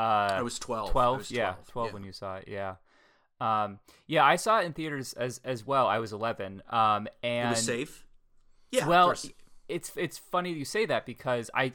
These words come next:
Speaker 2: I hadn't seen Spider-Man one. I was not allowed,
Speaker 1: Mm.
Speaker 2: I was not allowed to watch it. Um, I think it was partially because, like, I was just, I was younger when it came out, and,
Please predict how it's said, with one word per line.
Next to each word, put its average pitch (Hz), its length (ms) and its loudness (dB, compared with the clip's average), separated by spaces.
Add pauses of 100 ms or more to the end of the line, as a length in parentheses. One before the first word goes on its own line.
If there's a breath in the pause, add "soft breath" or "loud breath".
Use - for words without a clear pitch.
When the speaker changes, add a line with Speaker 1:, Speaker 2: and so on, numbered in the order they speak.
Speaker 2:
I 135 80 0
hadn't 147 400 2
seen 151 280 -4
Spider-Man 104 520 -6
one. 110 260 -2
I 107 80 -4
was 113 140 -6
not 120 120 0
allowed, 110 460 4
Speaker 1:
Mm. 101 260 -12
Speaker 2:
I 117 80 0
was 110 120 -4
not 123 120 2
allowed 107 200 0
to 104 80 -12
watch 104 320 -2
it. - 200 -14
Um, 117 240 0 (320 loud breath)
I 165 120 0
think 240 180 -6
it 277 80 -6
was 220 140 -4
partially 190 500 -2
because, 180 460 -8
like, 135 340 0 (880)
I 131 80 -2
was 135 160 -2
just, 143 220 -6
I 135 60 0
was 120 200 -6
younger 135 680 0
when 123 160 -2
it - 180 -8
came 123 340 -8
out, 143 380 0 (160)
and, 151 320 -2